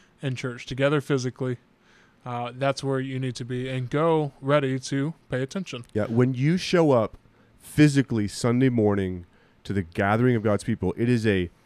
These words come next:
Speaker 2: you are demonstrating, um, a part of our future hope.
Speaker 1: Mm-hmm.
Speaker 2: That we are, when, when I see people walk into the building, when I get to greet them in the name of the Lord, I,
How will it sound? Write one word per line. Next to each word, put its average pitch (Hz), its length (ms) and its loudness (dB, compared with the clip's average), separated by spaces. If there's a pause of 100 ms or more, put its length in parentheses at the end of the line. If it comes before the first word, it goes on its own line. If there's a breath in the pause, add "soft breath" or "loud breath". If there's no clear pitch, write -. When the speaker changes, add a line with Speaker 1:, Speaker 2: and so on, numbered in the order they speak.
Speaker 2:
you 127 120 6
are 113 80 8
demonstrating, 113 1160 0 (500 soft breath)
um, 98 380 0
a 101 60 -4
part 123 340 2
of 107 100 2
our 104 160 4
future 104 500 -4
hope. 85 300 -6 (240 loud breath)
Speaker 1:
Mm-hmm. 127 320 -10
Speaker 2:
That 101 240 0
we 117 220 2
are, 98 160 4 (280)
when, 107 280 0
when 104 100 0
I 120 120 2
see 156 240 -2
people 117 320 0
walk 95 640 4
into 135 180 0
the 135 80 4
building, 95 480 -4 (360 soft breath)
when 113 120 0
I 110 80 2
get 117 240 -4
to 120 60 -4
greet 104 520 0
them 131 280 4
in 107 100 2
the 107 60 0
name 104 220 0
of 107 60 -2
the 110 60 0
Lord, 92 380 0 (420 soft breath)
I, 123 380 2